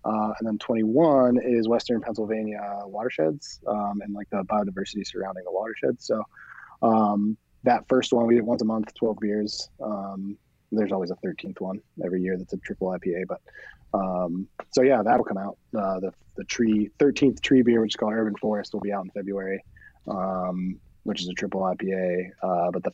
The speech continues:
first of the Watershed series, just called Watershed, um, will be out at the end of this week. Um, we do also have a barrel-aged barley wine that's coming out,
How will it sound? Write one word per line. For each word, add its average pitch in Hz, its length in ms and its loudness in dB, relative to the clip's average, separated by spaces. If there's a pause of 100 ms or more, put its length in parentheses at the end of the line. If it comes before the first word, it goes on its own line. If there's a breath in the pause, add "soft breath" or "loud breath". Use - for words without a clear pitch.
first 107 360 2
of 90 160 -6
the 95 60 -2
Watershed 95 500 -2
series, 87 280 -2
just - 200 -6
called 80 200 -6
Watershed, 87 560 -6 (480 soft breath)
um, 82 540 -2 (200)
will 101 100 0
be 87 160 0
out 82 220 -2 (240)
at - 60 -20
the 87 100 -4
end 90 120 -6
of 87 100 -4
this 90 200 -4
week. 90 320 -6 (340 loud breath)
Um, 98 340 0
we 104 120 2
do 135 240 8
also 123 260 4
have 117 320 6
a 107 760 -4 (1300 loud breath)
barrel-aged 131 1160 6 (120)
barley 135 520 8
wine 180 720 6 (460 loud breath)
that's 156 240 -2
coming 156 300 2
out, 165 340 2